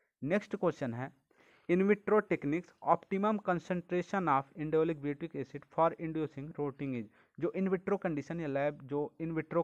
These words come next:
condition में, उसमें जो रूटिंग को अगर हमें इंड्यूस करना है तो कितना हमें मतलब आईवीए का कॉन्सेंट्रेशन रखना पड़ेगा? So र-, ओ, ऑप्शंस हैं ज़ीरो पॉइंट फ़ाइव,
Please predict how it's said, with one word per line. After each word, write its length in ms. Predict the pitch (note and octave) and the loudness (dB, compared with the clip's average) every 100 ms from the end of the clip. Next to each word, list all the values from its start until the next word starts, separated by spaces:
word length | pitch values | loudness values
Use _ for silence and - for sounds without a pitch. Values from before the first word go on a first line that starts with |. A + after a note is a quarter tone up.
| E3 | 0
condition 320 | C#3 C3+ B2 | -4 -4 -6
में, 180 | A#2 A2+ - | -6 -8 -12
उसमें 380 | - - D#3+ E3+ | -14 -8 -6 -4
जो 320 | D3 B2+ B2+ _ _ _ | -6 -6 -8 _ _ _
रूटिंग 460 | C3+ C#3 D#3 F#3 F#3 | -4 -2 -2 -2 -4
को 120 | E3+ | 0
अगर 200 | D#3+ D#3+ | 0 -2
हमें 160 | D#3 D#3+ | -4 -4
इंड्यूस 360 | D3+ C3+ E3 - | -6 -6 -8 -6
करना 280 | C#3 B2 | -6 -6
है 180 | A#2 B2+ C#3+ | -8 -10 -8
तो 80 | E3 | -8
कितना 440 | - F3+ - E3+ | -6 -8 -6 -4
हमें 420 | F3 C#3 C3 D3+ G#3+ _ _ _ _ - | -4 -4 -6 -6 -8 _ _ _ _ -8
मतलब 260 | C#3+ D#3+ F3 | -2 2 4
आईवीए 320 | C#3 D3 D#3+ | 4 2 0
का 120 | D#3+ | -2
कॉन्सेंट्रेशन 720 | F3+ D#3+ C#3 - - C3+ - E3+ | -2 -4 -6 -10 -10 -10 -8 -8
रखना 320 | C#3+ C3+ C3 | -8 -8 -10
पड़ेगा? 400 | C3 A2+ A2 G#2+ - _ _ - | -10 -10 -10 -12 -16 _ _ -6
So 80 | C3 | -4
र-, 120 | C#3 | -4
ओ, 260 | D3+ C#3 B2+ | -2 -2 -2
ऑप्शंस 440 | - C#3+ - G3 - | -2 -2 0 -2 -2
हैं 260 | D3+ G3 | -4 -4
ज़ीरो 180 | B2+ D3+ | -6 -4
पॉइंट 260 | D#3 D#3+ D#3 | -2 -4 -4
फ़ाइव, 360 | - C#3 D#3+ | -2 0 -2